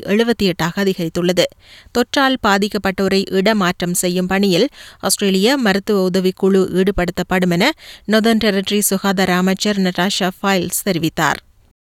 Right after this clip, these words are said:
தெற்கு ஆஸ்திரேலியாவில் கோவிட் தொற்றாளர்களின் எண்ணிக்கை தொடர்ந்தும் குறைவடைந்து வருவதாக தெரிவிக்கப்படுகிறது. அங்கு புதிதாக இரண்டாயிரத்தி ஒன்பது பேருக்கு தொற்று உறுதிப்படுத்தப்பட்டுள்ளது.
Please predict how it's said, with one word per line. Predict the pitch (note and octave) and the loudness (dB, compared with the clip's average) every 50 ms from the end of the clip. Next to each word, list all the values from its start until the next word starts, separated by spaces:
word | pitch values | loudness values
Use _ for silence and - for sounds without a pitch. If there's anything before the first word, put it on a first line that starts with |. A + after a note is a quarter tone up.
| _ _ _ _ _ _ _ _ _ - | _ _ _ _ _ _ _ _ _ 0
தெற்கு | B3 B3 - - - E4+ | 0 0 0 0 0 2
ஆஸ்திரேலியாவில் | E4 D4+ - - A#3 G#3+ G#3 G3 F#3 F3+ G#3+ B3+ D4+ D4+ | 2 2 0 0 2 2 2 2 2 2 2 2 0 0
கோவிட் | - - B3 C4 C4 C#4 C4+ - | 0 2 2 4 4 2 -2 -2
தொற்றாளர்களின் | A#3 G#3 - G#3+ F#3+ G3 G#3 G#3+ A3+ A3 G#3 G3 | -4 -4 -2 0 0 0 0 0 0 0 0 2
எண்ணிக்கை | F#3 F#3 F#3 G3+ G3 - G#3 G3+ | 2 2 2 0 2 0 0 0
தொடர்ந்தும் | - G#3 F#3 F#3 G3+ G#3+ G#3 A3 G#3+ G#3 | 2 0 0 0 0 0 0 -2 0 -2
குறைவடைந்து | G#3 - A3 A3 C4 B3+ A#3+ A3 G#3+ G3 F#3 F#3 | 0 0 2 2 2 2 2 2 2 2 2 2
வருவதாக | E3+ E3+ E3+ F3+ F3 F3+ E3+ E3+ - A3 | 0 0 -2 0 0 0 0 0 -2 -2
தெரிவிக்கப்படுகிறது. | - A3+ G#3+ F#3 E3+ - - E3+ - E3+ E3+ F3 - F3 E3+ E3+ E3 - - _ - - - - _ - | -2 0 0 0 -2 -2 -4 -2 -2 -2 -2 -2 -2 -2 2 2 2 0 0 _ -20 -20 -20 -20 _ -4
அங்கு | - F3+ F3+ F#3 F#3+ A3+ A#3+ | -2 0 0 2 0 0 0
புதிதாக | - A3+ F3 F3+ E3+ F3+ F3 F3 - A3+ A#3 | 0 -2 -4 -2 0 0 0 0 0 -2 -2
இரண்டாயிரத்தி | A#3 G#3 G3 G#3 G3+ G3+ G3+ G3 G3 G3 - G3+ | 0 0 0 0 2 2 0 0 -2 -4 -2 0
ஒன்பது | F#3 F#3 G3+ A#3+ C4 C4+ - G#3 | 0 0 0 0 0 0 -2 0
பேருக்கு | F#3+ F3 E3+ E3 - - A#3+ C4+ | 0 0 -2 -2 -4 -4 -4 -4
தொற்று | - A#3 F#3+ - - G#3+ | -2 -2 -4 -2 0 0
உறுதிப்படுத்தப்பட்டுள்ளது. | G#3 G#3 G#3 G3 F#3 - F3 D3 - - - - E3+ - F3 E3+ F3 E3+ F3 - | 0 0 0 -2 -2 -2 -2 -8 -8 -8 -8 -8 -4 -4 -2 -2 0 0 0 -2